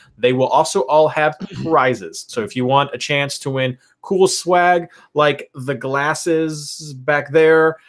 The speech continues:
not this hat, but, uh, scarves, which you can see back there. This whole video thing is pretty fun. Uh, if you're listening on the podcast, I'm sorry. Um, you should check us out on YouTube. <laughs> Uh,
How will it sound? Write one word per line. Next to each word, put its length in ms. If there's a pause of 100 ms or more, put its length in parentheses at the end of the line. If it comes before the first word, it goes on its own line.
(180)
not 240
this 160
hat, 320 (240)
but, 400
uh, 240
scarves, 840 (160)
which 140
you 60
can 120
see 180
back 220
there. 440 (340)
This 140
whole 120
video 300
thing 200
is 80
pretty 180
fun. 480
Uh, 120
if 140
you're 120
listening 240
on 80
the 40
podcast, 460
I'm 60
sorry. 480
Um, 320 (380)
you 80
should 160
check 120
us 120
out 80
on 100
YouTube. 460
<laughs> 40 (380)
Uh, 460